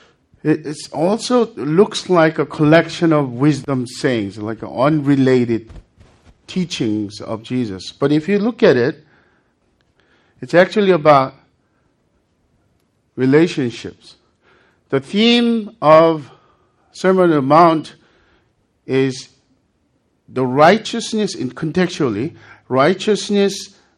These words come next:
that surpasses that of Pharisees. So you, unless your s-,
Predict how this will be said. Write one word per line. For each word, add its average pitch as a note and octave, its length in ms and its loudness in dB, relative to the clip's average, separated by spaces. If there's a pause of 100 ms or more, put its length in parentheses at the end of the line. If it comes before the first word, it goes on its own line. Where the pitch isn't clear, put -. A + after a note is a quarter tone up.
(120)
that D3+ 340 4
surpasses E3+ 1040 0 (100)
that C#3+ 520 2
of A#2+ 720 -2 (300)
Pharisees. - 880 -2 (1500)
So - 160 -8
you, D#3 360 4
unless D3+ 500 0
your D#3 300 2
s-, - 280 -12